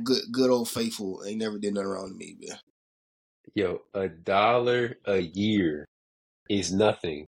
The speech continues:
Speaker 2: but you will never get a dime out of me.
Speaker 1: It's not
Speaker 2: I
Speaker 1: happening.
Speaker 2: will be done with Twitter. I'm not paying. I, it's principle at
Speaker 1: Yeah.
Speaker 2: this point. It's
Speaker 1: Yeah.
Speaker 2: beyond me.
Speaker 1: Yeah, no.
Speaker 2: Can I, I already said I wasn't getting Twitter Blue.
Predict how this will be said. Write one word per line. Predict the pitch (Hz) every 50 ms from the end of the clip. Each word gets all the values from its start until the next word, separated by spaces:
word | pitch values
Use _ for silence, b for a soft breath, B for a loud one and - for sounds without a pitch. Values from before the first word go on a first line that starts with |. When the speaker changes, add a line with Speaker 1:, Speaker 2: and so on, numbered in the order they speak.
| _
Speaker 2:
but | - 95 - - -
you | 107 107 110
will | 107 101 95 85
never | 85 90 92 107 117 120 104 110 107 101
get | 95 101 98 95
a | 90 82
dime | 76 76 - 98 120 123 123 117 110 101 98
out | 98 92 95 92
of | 90
me. | 90 90 82 80 76 78 - _ _ _ _ _ _ -
Speaker 1:
It's | 117 113 -
not | 123 104 98
Speaker 2:
I | 92 92 104
Speaker 1:
happening. | 110 110 104
Speaker 2:
will | 95 85
be | 90 92 87 80
done | 78 - 113 117 120 113 107
with | 104 98 - -
Twitter. | - 107 101 92 90 82 - - - -
I'm | 98 101 98 98 101
not | 104 107 107 107 101 - -
paying. | - - 113 104 107 107 101 95 90 85 -
I, | 107 120 -
it's | 127 127 - -
principle | - _ - - 196 196 - - 104 101 104 98 90 - - _ _ _ _ _ -
at | - -
Speaker 1:
Yeah. | 110
Speaker 2:
this | 110 104 -
point. | - - 117 104 90 - -
It's | 117 117 95
Speaker 1:
Yeah. | 92
Speaker 2:
beyond | 113 110 117 120 120 123 120 117 113
me. | 131 131 117 101 - _ _ _ _ _ _ _ _ _ _ _ _ _ _ _ -
Speaker 1:
Yeah, | - 113 90
no. | 95 117
Speaker 2:
Can | 117 123 131
I, | 127 120 - - - -
I | 107 113 -
already | - 117 127 131 123 113 120 120 113 110 107 - - - - -
said | - - - 120 120 123 117
I | 113 113
wasn't | 110 117 117 98 107 110 95
getting | 110 110 101 107 98 90
Twitter | - - 110 107 101 90
Blue. | 87 98 101 101 98 95